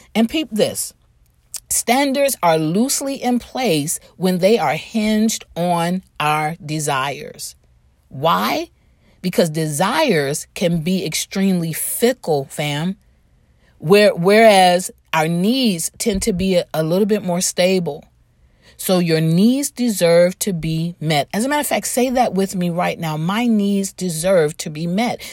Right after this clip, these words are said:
Maybe you were raised that your needs did not matter. Maybe you were raised to, to see needs as something that's foreign for you.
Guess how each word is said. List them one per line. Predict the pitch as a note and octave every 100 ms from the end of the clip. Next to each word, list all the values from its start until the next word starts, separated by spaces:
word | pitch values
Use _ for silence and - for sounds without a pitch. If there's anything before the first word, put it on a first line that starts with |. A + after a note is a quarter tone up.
| -
Maybe | G3 B3+ C#4+
you | A#3+ B3
were | B3 A3
raised | G3 G#3 G3 E3 D#3+
that | E3
your | D#3+ F3
needs | G3 F#3 F3 -
did | E3
not | - C#3+ -
matter. | D#3+ D3 C#3
Maybe | E3 G3+
you | A3+ A#3
were | A3
raised | F#3+ F#3+ F#3+ -
to, | F#3+ E3+ - -
to | -
see | F3 - G3+
needs | F#3 E3+ F#3+ G3 E3+
as | F3 D#3+
something | - F3 F#3 F#3+ E3+ D#3+
that's | D3+ - -
foreign | - - F#3 F#3 C#3
for | B2+ D#3+
you. | E3 G3+ D#3+